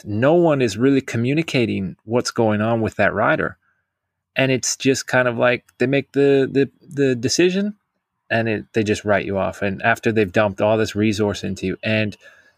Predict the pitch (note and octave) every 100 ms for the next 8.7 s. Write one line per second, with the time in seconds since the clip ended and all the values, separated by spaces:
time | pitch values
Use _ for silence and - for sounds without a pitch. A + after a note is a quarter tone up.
0 | _ _ _ B2 C#3 A2 C3 B2 A#2 A#2
1 | B2 B2 _ A#2 A#2 A2 G#2+ G#2 - -
2 | - - _ _ _ - B2 A#2 G#2 -
3 | - G#2 G2 F#2 A2+ B2 G2 G#2 G2+ G#2+
4 | G2 - C3 G#2+ F2+ _ _ - A#2 A2+
5 | G#2+ - - A#2 C3 A2+ A2+ - G#2 F2+
6 | B2 A#2 - - - A2+ F#2 C3+ - A2
7 | G2 G2 G2 _ - _ _ _ _ _
8 | - A#2 B2 G#2 B2+ G#2+